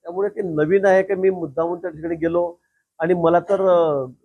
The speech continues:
तिथे गेल्यावर कळालं की असं असं स्टेटमेंट झालेलं आहे आणि अशी मागणी लोकं करतायत. कारण मला पाच सहा तासाचा प्रवास होता, मी गाडीतच होतो. रात्री उशिरा तीन, साडेतीन मला यायला झाले म्हणून मी गाडीमध्ये खऱ्या अर्थाने झोपलेलोच होतो. मला तिथे गेल्यावर मला कळालं की असा असा प्रकार झालेला आहे.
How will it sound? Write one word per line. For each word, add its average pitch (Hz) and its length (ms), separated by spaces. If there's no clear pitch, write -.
तिथे 170 160
गेल्यावर 170 340
कळालं 185 320
की 190 140
असं 170 240
असं 160 140
स्टेटमेंट 165 460
झालेलं 147 300
आहे 151 200
आणि 160 200
अशी 156 320
मागणी 151 360
लोकं 139 300
करतायत. 139 200
कारण - 500
मला 165 120
पाच 151 340
सहा 165 100
तासाचा 156 320
प्रवास 151 340
होता, 151 160
मी 156 100
गाडीतच 143 240
होतो. 143 560
रात्री 127 280
उशिरा 151 300
तीन, 156 220
साडेतीन 147 300
मला 151 160
यायला 156 140
झाले 143 180
म्हणून 151 160
मी 160 60
गाडीमध्ये 156 440
खऱ्या 156 140
अर्थाने 151 220
झोपलेलोच 165 360
होतो. 135 320
मला 190 120
तिथे 190 280
गेल्यावर 180 320
मला 202 220
कळालं 185 280
की 190 120
असा 160 180
असा 165 120
प्रकार 160 320
झालेला 135 320
आहे. 123 340